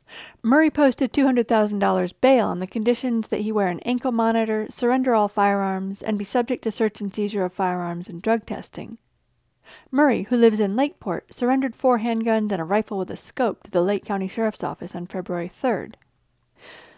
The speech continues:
Later that month, Eister filed another complaint against Murray, saying that in June or July of twenty fourteen, Murray raped someone identified only as Jane Doe while armed with a gun.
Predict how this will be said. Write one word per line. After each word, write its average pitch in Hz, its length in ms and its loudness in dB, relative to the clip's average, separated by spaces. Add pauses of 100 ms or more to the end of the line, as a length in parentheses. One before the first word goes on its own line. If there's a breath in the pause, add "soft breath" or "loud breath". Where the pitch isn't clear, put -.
(240 loud breath)
Later 285 300 4
that 233 200 2
month, 170 400 -2 (140)
Eister 285 300 2
filed 247 280 2
another 247 280 2
complaint 180 340 -6
against - 320 -10
Murray, 156 380 -8 (100)
saying 254 320 2
that 240 120 0
in 196 120 -2
June 262 240 2
or 254 60 2
July 208 320 4
of 196 120 0
twenty 202 240 -6
fourteen, 220 760 -4
Murray 269 320 0
raped 226 320 -2
someone 147 360 -8
identified 208 540 0
only 220 300 0
as 190 80 -4
Jane 180 400 -4
Doe 214 420 2
while 226 380 -2
armed 220 200 -2
with 202 140 -4
a 160 60 -6
gun. 220 460 -6